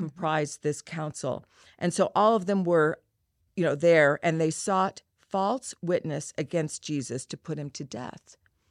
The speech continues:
Now, the interesting thing here is this understanding of Caiaphas and Ananias, their relationship. You know, Caiaphas was the high priest during this time,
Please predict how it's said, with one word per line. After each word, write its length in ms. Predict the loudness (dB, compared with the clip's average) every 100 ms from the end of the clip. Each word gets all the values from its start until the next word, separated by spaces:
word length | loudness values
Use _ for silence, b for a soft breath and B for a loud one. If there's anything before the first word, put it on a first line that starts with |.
| b b b 0
Now, 340 | 4 6 4 0
the 220 | 0 0
interesting 440 | 2 -2 -2 -2
thing 280 | -2 -2 -2
here 520 | -4 0 4 4 2 0
is 220 | -2 0
this 260 | -2 -2 -2
understanding 800 | 0 0 -2 -4 -2 0 0 -2 0
of 320 | 0 0 -4 b b -4
Caiaphas 800 | 0 2 0 -2 -2 -2 -8 -18 b b -8
and 120 | -2
Ananias, 720 | 0 0 0 0 0 0 -2
their 180 | 0 2
relationship. 760 | 2 0 0 -2 -6 -4 -4 _ b b -6
You 100 | 0
know, 180 | 2 0 _ -2
Caiaphas 640 | 2 2 2 0 0 -2 -12
was 600 | -6 0 2 4 2 -4 -8
the 180 | -4 -2
high 240 | 0 -2
priest 420 | -2 -8 -8 -6
during 260 | -4 -2 -4
this 180 | -6 -8
time, 460 | -6 -4 -4 -6